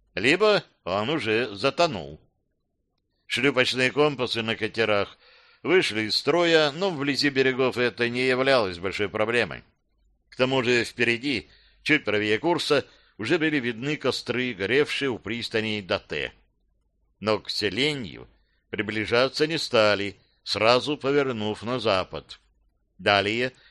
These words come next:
оба суденышка ещё в темноте пересекли залив, благополучно достигнув его западного берега,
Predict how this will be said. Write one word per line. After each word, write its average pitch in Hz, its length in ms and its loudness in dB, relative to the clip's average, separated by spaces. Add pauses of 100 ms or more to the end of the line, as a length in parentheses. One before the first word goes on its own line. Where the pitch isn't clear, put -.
(140)
оба 147 440 4
суденышка 123 680 0
ещё 117 280 -2
в - 80 -10
темноте 110 800 -4 (380)
пересекли 135 560 0
залив, 131 720 2
благополучно 135 720 0
достигнув 131 580 -4
его 127 220 0
западного 123 560 0
берега, 120 460 -2